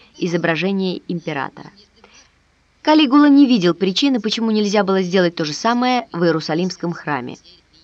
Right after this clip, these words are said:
Эти чрезвычайные события привели к кратковременному выдвижению величайшего из всех александрийских евреев, человека по имени Филон. Родившийся в тридцатом году до нашей эры,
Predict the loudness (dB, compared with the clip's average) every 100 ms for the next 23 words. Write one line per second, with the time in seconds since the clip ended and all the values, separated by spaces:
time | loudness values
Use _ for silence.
0 | _ _ _ _ -8 -4 -4 -2 -2 -4
1 | -8 _ _ _ -8 -2 -2 -2 0 2
2 | 2 0 0 -2 0 0 -2 -2 -2 -2
3 | -2 -4 -8 -14 -6 -6 -4 -2 -2 -2
4 | -2 -2 -4 -2 -2 -2 -2 -2 -2 -2
5 | -4 -6 _ _ -2 0 0 0 0 0
6 | -2 -4 -6 -8 -10 -8 -4 -4 -2 -4
7 | -2 -2 -2 -4 -8 -6 -4 -2 -2 -4
8 | -10 -20 -20 -18 -6 0 2 0 -2 0
9 | 0 0 0 0 -2 _ -8 -2 0 0
10 | -2 -6 -14 _ _ _ _ _ _ _
11 | -2 0 0 -4 -6 -6 -10 -6 -6 -2
12 | -2 -2 -4 -2 -2 -2 -2 -4 -4 -4
13 | -4